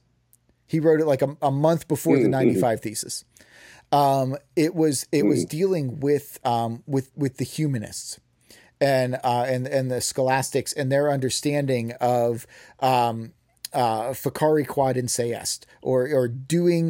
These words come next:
Speaker 1: the best that one can. And he was, like, pushing back against that. He's, like, fighting back against that.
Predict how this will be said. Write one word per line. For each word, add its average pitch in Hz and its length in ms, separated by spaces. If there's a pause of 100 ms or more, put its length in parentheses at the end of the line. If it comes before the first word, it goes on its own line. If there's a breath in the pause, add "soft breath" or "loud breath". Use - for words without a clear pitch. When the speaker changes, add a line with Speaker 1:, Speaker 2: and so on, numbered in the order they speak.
(120)
Speaker 1:
the 131 120
best 127 400
that 131 200
one 120 300
can. - 460 (280 loud breath)
And 151 160
he 170 140
was, 180 100
like, 143 200
pushing 196 440
back 135 260
against 135 340
that. 101 160
He's, 120 140
like, 120 140
fighting 156 380
back 120 320
against 147 340
that. 95 200